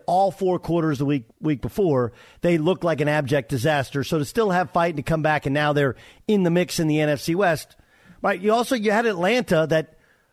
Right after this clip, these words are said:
nearly came back and beat the Rams. That probably would have been the biggest and most epic collapse. But I think the one that translates the most, the one that resonates the most, is Miami on a multitude of levels.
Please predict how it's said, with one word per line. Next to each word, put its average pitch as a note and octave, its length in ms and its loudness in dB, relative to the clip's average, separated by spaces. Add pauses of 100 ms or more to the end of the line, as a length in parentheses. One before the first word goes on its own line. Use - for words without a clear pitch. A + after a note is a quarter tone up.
(340)
nearly A3 380 2
came F3+ 240 0
back E3+ 220 0
and C#3+ 160 -2
beat G3 200 0
the E3+ 80 -2
Rams. D#3 280 0
That A#3 200 -2
probably G3 280 2
would F3 160 2
have D3 80 -2
been D3+ 100 0
the C#3+ 80 -2
biggest F#3 460 0
and D3+ 100 2
most C#3 300 0
epic A#3+ 300 -2
collapse. F#2+ 500 -6 (480)
But D#3+ 100 0
I A#3 140 2
think C#4+ 220 -2
the A#3 80 2
one G#3 200 2
that F#3 180 0
translates G#3 920 -2
the F#3 80 -2
most, D#3 240 0
the E3 60 -2
one F3+ 260 0
that E3 140 0
resonates F#3 680 -2
the F3+ 100 0
most, B2 340 -2 (400)
is G3+ 280 0
Miami A3 580 0 (300)
on G3+ 100 2
a A3+ 60 0
multitude A3 480 0
of C#3 60 0
levels. A2 280 -4